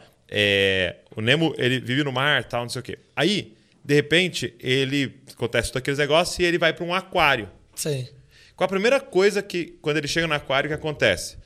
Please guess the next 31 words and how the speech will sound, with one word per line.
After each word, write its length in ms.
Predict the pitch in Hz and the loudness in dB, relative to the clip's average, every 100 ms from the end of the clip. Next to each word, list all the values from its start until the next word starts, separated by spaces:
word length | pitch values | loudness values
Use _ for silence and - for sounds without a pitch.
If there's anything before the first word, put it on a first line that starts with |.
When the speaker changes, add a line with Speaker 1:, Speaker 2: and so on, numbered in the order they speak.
| _ - | _ -4
Speaker 1:
Todos 200 | 165 165 | -2 -2
os 140 | 160 | -4
peixes 240 | - 147 143 | 0 -2 0
se 60 | 143 | -4
afastam 240 | 139 117 104 | -6 -6 -8
dele. 100 | 92 - - _ _ _ _ _ | -8 -18 -20 _ _ _ _ _
Tipo 220 | - - - | -18 -18 -12
Speaker 2:
Caramba, 220 | 147 131 | -6 -2
Speaker 1:
assim, 160 | 139 107 | -2 -2
Speaker 2:
não 140 | 147 | -4
lembro. 240 | 139 127 - - | -6 -8 -8 -2
Speaker 1:
"Da 100 | 196 | 0
onde, 100 | 226 | 0
Speaker 2:
Tem 80 | 156 | 2
Speaker 1:
da 100 | 226 | 2
onde 80 | - | 2
Speaker 2:
tempo 60 | - | 0
Speaker 1:
que 60 | |
você 120 | 220 | 2
Speaker 2:
que 60 | 196 | 4
eu 40 | |
assisti. 160 | 190 117 | 4 2
Speaker 1:
veio?" 120 | - - _ | -4 -20 _
"É 60 | - | -8
do 180 | 127 165 | -4 0
mar." 320 | 156 143 - - | 2 2 0 -2
"Todos 160 | 185 | -2
os 60 | 170 | -2
peixes." 200 | 151 185 | -4 -4
"Ah, 320 | 202 196 175 - _ _ 160 | -10 -12 -14 -18 _ _ -16
não." 260 | 185 165 | -14 -16